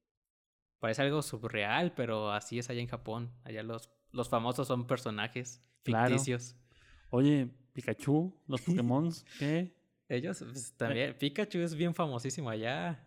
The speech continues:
Speaker 1: o sea,
Speaker 2: Claro.
Speaker 1: es un ícono casi, casi.
Speaker 2: Sí, claro, me imagino, si aquí ha tenido el boom,
Speaker 1: <laughs>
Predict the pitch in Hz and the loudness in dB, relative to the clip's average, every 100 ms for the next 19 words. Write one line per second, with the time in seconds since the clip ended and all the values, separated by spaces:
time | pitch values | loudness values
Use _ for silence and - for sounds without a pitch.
0 | - - 113 117 117 113 110 107 113 113 | -16 -6 -2 0 0 -2 -2 -2 -4 -6
1 | 131 127 120 120 139 120 107 113 - 117 | -6 -2 -2 -4 -4 -4 -4 -6 -6 -8
2 | 117 120 135 123 - _ - 127 147 135 | -6 -6 -8 -10 -14 _ -2 -2 0 2
3 | 120 135 139 117 113 110 - 143 147 131 | 2 4 2 2 0 -2 -2 0 0 -2
4 | 117 107 110 107 123 135 135 135 135 131 | -2 0 0 0 0 0 2 2 2 2
5 | 127 147 175 180 - 175 - | 2 4 4 0 6 4 4